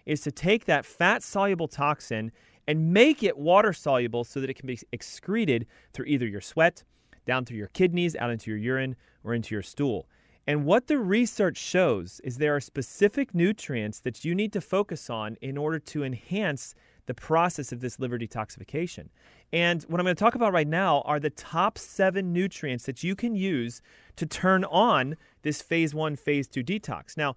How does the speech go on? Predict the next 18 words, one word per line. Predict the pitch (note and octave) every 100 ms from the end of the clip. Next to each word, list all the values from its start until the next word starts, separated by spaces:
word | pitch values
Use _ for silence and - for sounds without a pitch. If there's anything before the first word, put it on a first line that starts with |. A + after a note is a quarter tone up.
| _ _
for | - D#3+
most | D#3+ A#3 D4+ -
of | F#3+
you, | B2+ A#2+ B2 D3+ _ _ -
you've | C#3+
never | E3 A3 B3+
had | G3+ D#3
this | D3+ -
tested. | C#3 A2 - A#2+ D3 G#3 _ _ _ -
It | D3
doesn't | G#3 A#3 D#4
show | - G#3 F#3
up | E3+ -
on | D#3 D3
a | C#3
classic | - D3+ C#3+ C#3+ B2+
medical | C3 D3+ D3
exam. | A#2+ G2+ G#2+ G#2